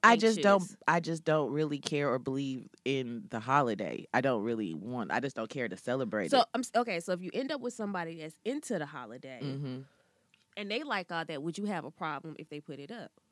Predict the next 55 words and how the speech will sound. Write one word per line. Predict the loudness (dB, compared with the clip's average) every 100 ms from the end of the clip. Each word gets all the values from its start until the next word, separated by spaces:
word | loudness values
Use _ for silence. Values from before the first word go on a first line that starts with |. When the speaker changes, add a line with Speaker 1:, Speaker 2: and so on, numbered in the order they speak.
| _ _ _ -20 -4
Speaker 1:
We | 4 6
would | 8 8
have | 6 4
to | -2
discuss | -2 -4 0 2 4
how | 4 4 4
we | 0
would | -2 0 0 -2
conduct | -4 -6 -2 -4 -2
holidays | 0 2 2 2 0 0 -2
every | -2 -2 -4
year. | -2 -4 -6 -8 _ -2
Speaker 2:
Okay. | 0
Speaker 1:
Because | 4 6 10
I | 10
wouldn't | 10 6 4
do | 4 6
it | 4
every | 0 -2
year. | -2 0 -2 -6 -10
Speaker 2:
So | -2
I'm | 0 0
asking | -2 -2 -6 -8
you, | -6 -8
do | 4
Speaker 1:
Does, | 4
Speaker 2:
you, | 6
Speaker 1:
again, | 6 8
Speaker 2:
you | 8
Speaker 1:
we |
Speaker 2:
have, | 8 4 0
you | -2 2
have | 2 2 -2
a, | -4
do | -4
you | -2 0
have | 0
a | -2
problem, | -2 0 0 -2
like, | -6 -8 -12
seeing | -20 -12 -8 -6 -6 -8 -8
it? | -10 -12 -16 _ _ _ _ -4
But | -4
do | -2
you | -2 -2
have | -2 -2
a, | -6 -10 _ -4
but | -4 -4
you | -10
cool | -6 -6
with | -4 -6
somebody | -6 -4 -4
else | -6
having | -8 -18 -18
it? | -20